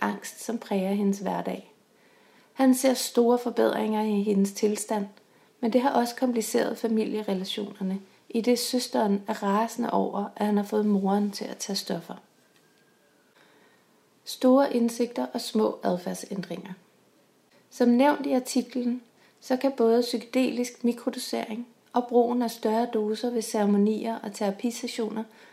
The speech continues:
forstås som terapeutisk stofbrug, og selvom disse praksiser foregår på ret forskellige måder, er de ikke så forskellige, som de lader til. Der er nemlig mange mennesker,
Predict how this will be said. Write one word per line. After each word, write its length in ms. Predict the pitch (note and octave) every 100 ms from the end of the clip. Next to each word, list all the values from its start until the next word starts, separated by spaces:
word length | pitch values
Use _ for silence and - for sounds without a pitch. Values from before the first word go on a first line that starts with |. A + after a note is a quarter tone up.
| _
forstås 460 | - - - C4 A#3+
som 240 | - B3+
terapeutisk 680 | A#3+ B3 A#3+ A3+ B3 B3+ -
stofbrug, 720 | - A3 G#3+ - A3 G#3+ - - _ - _ _
og 100 | B3+
selvom 340 | - C4+ C4+ C4
disse 240 | A#3+ B3
praksiser 640 | - A3+ A#3 - B3 -
foregår 680 | A3+ - A3 A3+ A#3 G#3+ -
på 60 | -
ret 240 | A3 A3
forskellige 520 | - B3+ - G#3+ - G#3+
måder, 420 | G#3 A3 A#3+ C4+ - _ _ _
er 200 | G#3+ A3+
de 180 | A#3+ B3+
ikke 220 | A3 G#3+
så 100 | -
forskellige, 680 | A3+ A3 - G#3 G3+ G#3 G3+
som 200 | G3+ G#3
de 120 | G#3
lader 300 | G3+ E3+ -
til. 280 | - - G3 - _ _ _ _ _ _ _ _ -
Der 60 | A#3+
er 100 | B3+
nemlig 320 | A3+ A3+ B3
mange 320 | A3 G#3+ A#3
mennesker, 440 | A3+ G3+ G3+ A#3